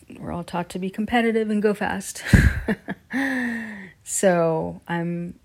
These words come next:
taking a stand against that. Um, so this all <laughs> has a little bit of a, a little bit of a tangent there, but it,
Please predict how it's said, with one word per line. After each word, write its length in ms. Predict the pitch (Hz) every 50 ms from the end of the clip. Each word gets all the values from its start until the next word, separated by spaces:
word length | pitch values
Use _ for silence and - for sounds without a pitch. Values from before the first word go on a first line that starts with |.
| -
taking 340 | - - 175 170 175 170 165
a 60 | 165
stand 400 | 165 - - - 170 160 165 165
against 320 | 160 156 160 160 160 - -
that. 260 | 170 156 151 - - - _ _ _ _ _ _ - - - - - - - - - _ -
Um, 640 | 190 202 202 202 196 196 196 190 185 185 - - - _ _ _ _ 605 - _ _ _ - - _ _ _ _ _ - - - -
so 280 | - - - 254 240 240
this 200 | 220 254 240 - - -
all 460 | - - 339 359 359 370 - - -
<laughs> 20 | -
has 320 | - - 294 262 247 233
a 60 | 240
little 300 | 220 220 247 294 294 302
bit 160 | 277 277 240
of 120 | 226 196 185
a, 420 | 180 175 175 170 170 175 180 - - _ _ _ _ _ _ -
a 40 | 175
little 300 | 175 180 190 190 190 185
bit 180 | 180 185 170
of 160 | 170 165 160 -
a 200 | 165 160 151 151
tangent 500 | 143 - - 202 202 190 175 165 151 139
there, 180 | 151 151 151 151
but 180 | 151 165 156 -
it, 300 | 165 165 - - _